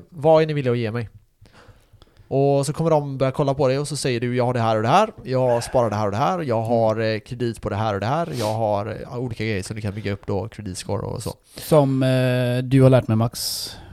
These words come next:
Speaker 2: som jag ska dela med mig nu till er, gott folk.
Speaker 1: Shoot.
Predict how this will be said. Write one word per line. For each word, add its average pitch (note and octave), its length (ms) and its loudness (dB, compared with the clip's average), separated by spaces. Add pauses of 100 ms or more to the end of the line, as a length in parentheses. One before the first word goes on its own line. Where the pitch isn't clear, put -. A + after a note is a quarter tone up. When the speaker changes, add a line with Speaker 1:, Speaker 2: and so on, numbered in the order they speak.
(220)
Speaker 2:
som B2+ 340 0
jag A#2+ 180 4
ska - 120 0
dela A#2+ 260 2
med A2+ 180 0
mig G#2 100 -4
nu G#2+ 180 -4
till G#2 480 -4
er, A2 240 0
gott G#2+ 220 -4
folk. A#2 360 -2
Speaker 1:
Shoot. - 680 -10